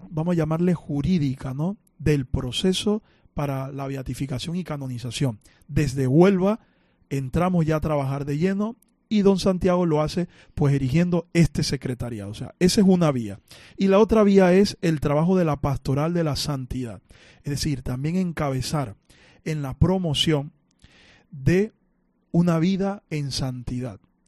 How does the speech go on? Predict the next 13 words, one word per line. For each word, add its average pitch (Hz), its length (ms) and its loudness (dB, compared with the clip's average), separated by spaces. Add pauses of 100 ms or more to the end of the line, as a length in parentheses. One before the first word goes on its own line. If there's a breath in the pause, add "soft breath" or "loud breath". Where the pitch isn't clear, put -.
(140)
Que 151 120 -4
esto 160 240 -6
toque 170 360 -6
todas 185 380 -2
las 170 160 2
realidades 151 520 0
diocesanas, 127 800 -4
todos 160 220 -2
los 160 140 2
movimientos 135 720 -6
y 135 100 -4
grupos 151 440 0
pastorales, 127 800 -6